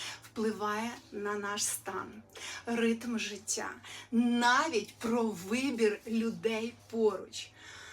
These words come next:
Побудемо поруч разом довше. Приєднуйся,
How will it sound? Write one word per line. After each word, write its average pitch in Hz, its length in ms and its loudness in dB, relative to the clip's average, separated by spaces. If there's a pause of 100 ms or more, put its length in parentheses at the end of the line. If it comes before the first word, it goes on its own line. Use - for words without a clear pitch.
(1400)
Побудемо 247 640 4
поруч 240 640 0 (140)
разом 214 720 -2 (200)
довше. - 560 0 (540)
Приєднуйся, 233 920 0